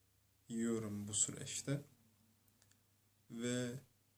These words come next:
hani bu sınav sürecidir, işte derslere çalışmaktır, bunlardan bağımsız olarak iyiyim genel olarak. Ben hayatımda böyle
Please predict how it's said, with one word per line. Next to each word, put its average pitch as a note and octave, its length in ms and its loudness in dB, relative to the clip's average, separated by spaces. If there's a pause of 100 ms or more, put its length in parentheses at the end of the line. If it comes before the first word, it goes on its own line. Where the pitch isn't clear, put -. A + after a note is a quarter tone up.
(3000)
hani A#2+ 280 -4
bu A#2 120 -2
sınav A#2+ 400 4
sürecidir, A2+ 760 2
işte A2 320 -2
derslere A2 480 0
çalışmaktır, A2 960 -6
bunlardan A2 680 -2
bağımsız G#2+ 520 0
olarak A2 440 0 (1900)
iyiyim B2+ 640 4 (280)
genel G#2 280 0
olarak. F#2+ 420 -4 (400)
Ben B2 160 -6 (180)
hayatımda A#2+ 760 -4
böyle A2+ 380 0